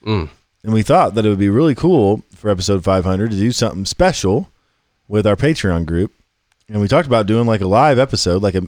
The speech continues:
Speaker 2: like a live meetup. Maybe poolside if your pool's finished by then, Nate,
Speaker 1: In
Speaker 2: which
Speaker 1: person. We'll be
Speaker 2: yeah.
Speaker 1: checking vaccine passports, but
Speaker 2: Mm-hmm.
Speaker 1: we'll do an in-person
Speaker 2: Yeah,
Speaker 1: meetup. Yeah.
Speaker 2: in person, record our five hundred live. Someone in the group says they expect to be gunfire.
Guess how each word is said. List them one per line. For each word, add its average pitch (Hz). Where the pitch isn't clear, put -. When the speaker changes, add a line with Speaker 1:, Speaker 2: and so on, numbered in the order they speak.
Speaker 2:
like 92
a 92
live 104
meetup. 98
Maybe 131
poolside 139
if 131
your 131
pool's 127
finished 117
by 104
then, 101
Nate, 98
Speaker 1:
In 170
Speaker 2:
which -
Speaker 1:
person. 151
We'll 139
be 160
Speaker 2:
yeah. 156
Speaker 1:
checking 165
vaccine 139
passports, 92
but 113
Speaker 2:
Mm-hmm. 135
Speaker 1:
we'll 110
do 120
an 117
in-person 117
Speaker 2:
Yeah, 117
Speaker 1:
meetup. 87
Yeah. 101
Speaker 2:
in 73
person, 131
record 120
our 98
five 113
hundred 107
live. 117
Someone 131
in 110
the 104
group 107
says 104
they 98
expect 110
to 95
be 90
gunfire. 117